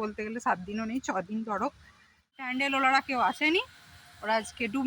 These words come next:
মেরে দিয়েছে। আজকে লাইটম্যানরা এসছে, কালকে ওরা কাজ করেছে,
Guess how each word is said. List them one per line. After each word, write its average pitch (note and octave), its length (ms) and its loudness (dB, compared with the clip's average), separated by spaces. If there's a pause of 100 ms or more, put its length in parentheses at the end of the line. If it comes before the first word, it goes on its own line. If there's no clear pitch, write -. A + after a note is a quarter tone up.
মেরে C#4+ 200 4
দিয়েছে। E4+ 280 2 (1000)
আজকে G3+ 200 -8 (120)
লাইটম্যানরা B3+ 600 2
এসছে, - 140 -6 (100)
কালকে A#3 200 2 (100)
ওরা D#4+ 200 6
কাজ B3 120 4 (120)
করেছে, B3+ 340 2